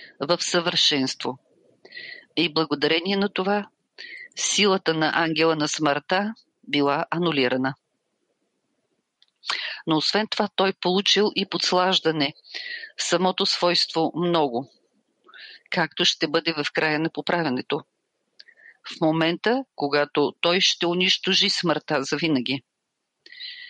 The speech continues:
Именно към това сочат думите: „И ето е добре“,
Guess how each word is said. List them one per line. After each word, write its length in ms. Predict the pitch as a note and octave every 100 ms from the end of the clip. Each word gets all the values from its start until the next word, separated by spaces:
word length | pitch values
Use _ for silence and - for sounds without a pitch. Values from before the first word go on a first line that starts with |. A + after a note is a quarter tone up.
| - - -
Именно 720 | F#3 F3 F3 E3+ E3 D#3 C#3 C#3+ -
към 220 | F3 E3+
това 240 | - D#3+ F#3+
сочат 420 | - E3 - F3 -
думите: 560 | D#3 F#3 F3 D3 C#3+ C3+ _
„И 240 | F3+ A3 A3
ето 300 | D3 C#3+ F#3
е 100 | G3+
добре“, 320 | F#3+ F#3+ F3